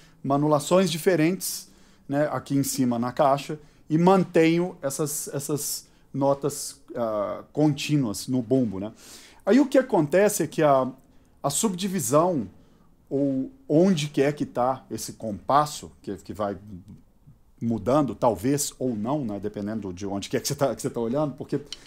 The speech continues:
que que acontece? Eu mantenho o, o, os pedais no mesmo lugar, no mesmo andamento, na mesma, e, e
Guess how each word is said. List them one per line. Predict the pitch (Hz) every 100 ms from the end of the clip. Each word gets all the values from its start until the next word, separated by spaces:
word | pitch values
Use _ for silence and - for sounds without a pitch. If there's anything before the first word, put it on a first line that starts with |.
| -
que | -
que | 220
acontece? | - 170 127 104 - - _ _ _
Eu | 147 151 143
mantenho | 170 220 170 190 226 233 247 220 - - - -
o, | 151
o, | 147 165 143 139
os | 135
pedais | - 147 147 165 143 - - _ _ _ -
no | 160
mesmo | 175 190 190 185
lugar, | 160 117 95 -
no | 139 156
mesmo | 175 190 180
andamento, | 170 156 131 120 - - - - -
na | 135 131
mesma, | 143 143 147 151 139 123 - - - _
e, | 160
e | 156 156